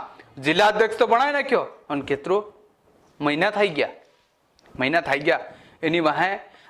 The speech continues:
અગર જિલ્લાનો એક અધિકારી અગર ફૂલવાળી પાર્ટીમાં અગર સંગઠન મજબૂત કરવું હોય તેની હાથે કોણ જોવે? એક રાજો હોય તેની વાહે મંત્રી બી જોવે, તેની વાહે સેના બી જોવે, તેના મેન કાર્યકર્તા બી જોવે. તો આ ઝાબવા જિલ્લામાં તો મન-, જિલ્લા અધ્યક્ષ બનાવી નાખ્યો,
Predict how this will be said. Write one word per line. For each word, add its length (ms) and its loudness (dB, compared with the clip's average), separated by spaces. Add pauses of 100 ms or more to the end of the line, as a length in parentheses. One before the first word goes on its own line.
અગર 240 2
જિલ્લાનો 540 0
એક 180 2
અધિકારી 460 2
અગર 140 0
ફૂલવાળી 400 0
પાર્ટીમાં 540 0
અગર 140 2
સંગઠન 480 -4
મજબૂત 380 -4
કરવું 260 0
હોય 160 0
તેની 240 -6
હાથે 240 -2
કોણ 200 -8
જોવે? 260 -4 (1000)
એક 160 0
રાજો 300 0
હોય 160 2
તેની 220 -2
વાહે 180 2
મંત્રી 420 -4
બી 140 -2
જોવે, 380 0 (460)
તેની 180 0
વાહે 240 0
સેના 420 0
બી 140 0
જોવે, 380 2 (360)
તેના 320 0
મેન 280 0
કાર્યકર્તા 580 0
બી 160 0
જોવે. 320 0 (440)
તો 60 0
આ 260 2
ઝાબવા 640 -2
જિલ્લામાં 520 -2
તો 100 0
મન-, 340 -6
જિલ્લા 340 -2
અધ્યક્ષ 340 -4
બનાવી 260 0
નાખ્યો, 360 -6